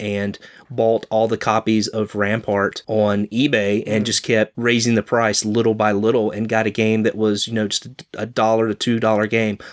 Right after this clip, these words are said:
Speaker 1: up to about fifteen dollars.
Speaker 2: Mm.
Speaker 1: And, you know, he didn't go any further than that 'cause, you know, it was sort of just a social experiment. And, uh, I think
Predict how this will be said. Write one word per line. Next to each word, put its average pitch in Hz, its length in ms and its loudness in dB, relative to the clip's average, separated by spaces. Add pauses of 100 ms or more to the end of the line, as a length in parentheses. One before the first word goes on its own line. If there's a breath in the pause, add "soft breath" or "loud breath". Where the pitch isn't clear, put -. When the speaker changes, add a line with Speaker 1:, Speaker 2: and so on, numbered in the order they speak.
(160 loud breath)
Speaker 1:
up - 160 -2
to 131 120 2
about 113 260 0
fifteen 110 560 0
dollars. 95 640 0
Speaker 2:
Mm. 135 60 -14 (240 loud breath)
Speaker 1:
And, 110 400 0
you 127 40 2
know, 117 120 2
he 131 160 0
didn't 123 220 0
go 117 180 2
any 117 180 2
further 117 460 0
than 104 160 -2
that 104 360 -2
'cause, - 420 -2 (100)
you 131 80 -2
know, 104 80 0
it 107 80 -4
was 110 140 -4
sort 127 180 2
of 113 40 -4
just 120 140 -2
a 107 60 0
social 117 380 0
experiment. 110 720 0 (440 loud breath)
And, 107 340 2
uh, 104 160 2
I 110 80 -2
think - 320 -4